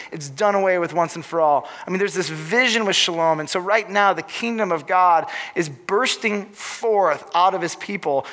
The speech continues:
The shalom of God is in us, and we start to create these climates around us, and people are changed, and people get to sit under the shade of our shalom.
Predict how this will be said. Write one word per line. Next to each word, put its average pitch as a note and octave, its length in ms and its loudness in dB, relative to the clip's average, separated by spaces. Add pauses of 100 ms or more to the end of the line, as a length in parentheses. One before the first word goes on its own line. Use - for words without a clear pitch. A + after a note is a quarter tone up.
(160)
The E3+ 60 -2
shalom A3 600 2
of F#3 100 0
God F3 240 4
is E3 140 -2
in G#3 220 0
us, F#3 180 2
and E3+ 160 -4
we F#3 80 -4
start F#3+ 220 -2
to G#3+ 60 -8
create - 260 0
these E3 140 -6
climates - 640 -2 (320)
around F3 460 4
us, - 420 -4
and C#3+ 160 -8
people F3+ 340 -4
are D#3 140 2
changed, F#3 500 -2
and C#3 120 -6
people E3 240 -4
get D3+ 160 -4
to C#3+ 180 -4
sit - 460 0 (400)
under D3+ 160 -2
the C#3+ 80 -2
shade D3+ 320 4
of C3 80 0
our C3+ 100 2
shalom. C3 520 -4